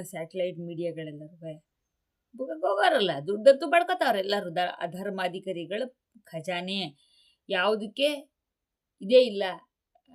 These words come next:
ಅಂದ್ರೆ ಲೆಕ್ಕಾಚಾರವೇ ಇಲ್ಲ. ಲೆಕ್ಕಾಚಾರನೇ ಇಲ್ದಲೇ ಇರೋ ಅಕ್ರಮ ದುಡ್ಡು,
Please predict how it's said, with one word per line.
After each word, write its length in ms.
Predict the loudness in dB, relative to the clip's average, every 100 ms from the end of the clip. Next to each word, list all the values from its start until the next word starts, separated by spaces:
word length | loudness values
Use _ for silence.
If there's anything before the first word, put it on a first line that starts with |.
| -18
ಅಂದ್ರೆ 220 | -12 -10
ಲೆಕ್ಕಾಚಾರವೇ 680 | -6 -4 -2 -2 -2 0 0
ಇಲ್ಲ. 140 | 0 -4 -16 _
ಲೆಕ್ಕಾಚಾರನೇ 580 | -8 -6 -2 -2 -2 -4
ಇಲ್ದಲೇ 380 | -4 -4 -6 -4
ಇರೋ 380 | -4 -6 -6 _ _ _ _ _ _ -18
ಅಕ್ರಮ 460 | -8 0 2 2 -2 -4
ದುಡ್ಡು, 640 | -6 -6 -4 -4 -8